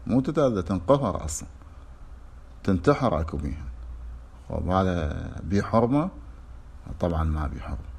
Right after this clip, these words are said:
ما بيه حرمة. زواج الزوج من امرأة ثانية هذا شأن من شؤونه،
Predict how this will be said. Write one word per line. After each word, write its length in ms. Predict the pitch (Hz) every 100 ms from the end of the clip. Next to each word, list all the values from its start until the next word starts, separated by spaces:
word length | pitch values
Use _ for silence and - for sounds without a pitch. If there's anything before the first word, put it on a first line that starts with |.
| - - -
ما 140 | 127 160
بيه 140 | 220
حرمة. 220 | 160 147 - - - - - - - - - - -
زواج 680 | 82 95 90 90 85 87 85 80 58 - - - - - - - - -
الزوج 600 | 80 80 90 98 120 113
من 200 | 98 92
امرأة 340 | 87 90 87 87
ثانية 640 | 82 82 85 95 117 139
هذا 120 | 185 165
شأن 380 | - 240 139
من 100 | 160
شؤونه، 500 | 135 156 170 151 78